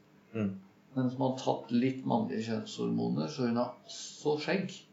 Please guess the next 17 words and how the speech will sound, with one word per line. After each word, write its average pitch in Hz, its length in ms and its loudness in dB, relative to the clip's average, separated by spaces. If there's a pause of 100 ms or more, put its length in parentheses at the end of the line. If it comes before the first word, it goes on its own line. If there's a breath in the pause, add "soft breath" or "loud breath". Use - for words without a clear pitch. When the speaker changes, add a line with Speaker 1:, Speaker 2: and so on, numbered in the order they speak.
(280)
Speaker 1:
Mm. 104 240 2 (920)
Speaker 2:
Eh, 120 440 2
og 120 120 -2
som 117 160 -2
skal 123 180 -2
føde 110 380 4
et - 100 -6
barn, 123 440 8 (100)
og 143 140 -8
kanskje 110 420 0
vedkommende 107 640 0
da 104 260 0
også - 400 -8
har 104 260 -4
en 107 220 -6 (300)
jentekjæreste. 107 1700 0 (960 soft breath)
Eh, 104 340 -2